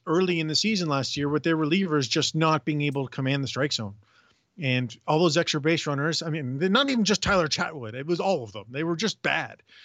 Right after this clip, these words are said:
And so they went out and targeted guys that were throwing strikes. And that's why Meza was getting so much run at the end of the season because he was doing the same thing. And Cimber throws strikes, get ground balls, and just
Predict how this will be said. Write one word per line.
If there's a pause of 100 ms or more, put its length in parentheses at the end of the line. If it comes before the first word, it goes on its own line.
(320)
And (460)
so
they
went
out
and
targeted
guys
that
were
throwing
strikes.
And
that's
why
Meza (200)
was
getting
so
much (320)
run
at
the
end
of
the
season
because
he
was
doing
the
same
thing. (720)
And
Cimber (360)
throws
strikes,
get
ground
balls,
and
just